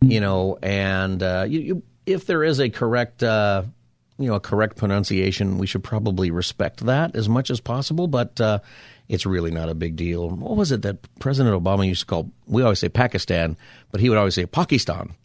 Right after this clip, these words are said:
But he, he lived there for a while. He <laughs> probably knows. I don't think anybody's shifting to, uh, that pronunciation.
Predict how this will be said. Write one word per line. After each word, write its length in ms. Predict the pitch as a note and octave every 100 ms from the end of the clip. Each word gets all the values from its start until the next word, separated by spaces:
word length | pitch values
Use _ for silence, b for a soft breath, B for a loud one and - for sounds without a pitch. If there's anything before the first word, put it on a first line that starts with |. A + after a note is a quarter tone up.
| _
But 100 | B2
he, 100 | C#3+
he 120 | C#3+ D#3
lived 200 | G#3 G#2
there 140 | F2+
for 140 | -
a 40 | F#2
while. 240 | F2 F#2
He 100 | G2
<laughs> 240 | A2+ - -
probably 500 | F3 C3+ G#2 G#2 G2
knows. 340 | F#2+ F#2+ F#2+ - B B
I 40 |
don't 120 | G#2+ G#2+
think 140 | G#2+
anybody's 520 | G#2 F#2 F#2 F2+ E2+ -
shifting 480 | - A2 - F2+ F2
to, 320 | F#2+ F2 F2+
uh, 160 | F#2 F2
that 220 | F#2+ F#2
pronunciation. 760 | - F#2 F2 F2+ F#2 F2 F#2